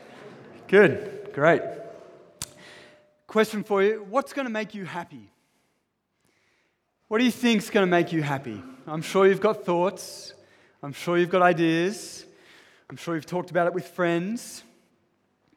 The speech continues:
What's gonna make you happy? I don't know what your circumstance is, but if you could,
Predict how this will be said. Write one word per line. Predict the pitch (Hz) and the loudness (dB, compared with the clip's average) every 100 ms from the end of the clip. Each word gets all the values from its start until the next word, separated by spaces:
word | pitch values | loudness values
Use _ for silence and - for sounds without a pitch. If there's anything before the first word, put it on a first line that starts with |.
| - - _ | -20 -20 _
What's | 170 170 | -12 -6
gonna | 190 | -4
make | 180 170 | -2 -2
you | 165 160 | -2 -2
happy? | 160 143 | -2 -2
I | 135 | -2
don't | 175 | -2
know | 180 | -2
what | 170 175 | -2 -2
your | 170 | -4
circumstance | 160 190 190 185 - 196 196 202 | -6 -4 -4 -6 -4 -2 -2 -2
is, | 214 269 - - - _ _ _ _ _ _ _ _ _ | -4 -4 -8 -18 -20 _ _ _ _ _ _ _ _ _
but | 139 | -14
if | 135 - | -14 -12
you | 180 | -10
could, | 196 202 170 | -6 -4 -4